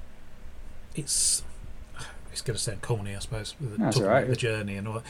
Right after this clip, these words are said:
Speaker 2: No, no, no, go
Speaker 1: I,
Speaker 2: for it.
Speaker 1: I like, I like, I like, I mean, and this ties in with the art as well. So
Speaker 2: Yeah.
Speaker 1: I, I like to see the landscape changing.
Speaker 2: Hmm.
Speaker 1: Nothing is more boring to me than finishing a walk in the place I started.
Speaker 2: Yeah. <laughs>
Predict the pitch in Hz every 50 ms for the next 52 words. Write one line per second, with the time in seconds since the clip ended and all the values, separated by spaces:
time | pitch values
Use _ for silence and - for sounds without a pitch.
0 | - 160 170 170 165 170 170 165 151 135 139 160 165 - - - 160 196 208 214
1 | 247 - - - - 180 202 220 226 202 - - - 147 156 180 175 165 170 -
2 | - - - - - - - - - 165 143 135 156 165 143 - - - 143 131
3 | 117 123 110 104 101 110 110 110 107 98 95 - - - - - 113 107 98 95
4 | - - - 120 107 107 107 85 - - 127 131 139 135 131 135 139 - - -
5 | - - - - - - 135 131 127 123 139 139 143 - - - - - - -
6 | - 139 - - 120 107 117 113 113 110 107 - - - 107 107 - - 117 104
7 | 101 98 - 90 95 127 - - - - - - 110 95 85 85 - - - -
8 | 143 147 160 143 - 165 160 151 147 135 - 139 135 139 135 135 123 110 101 98
9 | 95 95 - - 101 95 92 98 101 - - - - 117 110 107 107 107 - -
10 | - - - - - - - - 139 127 123 - - 120 113 113 113 104 92 -
11 | 120 110 - - 117 110 - - 117 - - - 104 95 92 - - - - -
12 | - - - - - - - - - - - - - - - - - - - -
13 | 131 - - - - - - - - - - - - -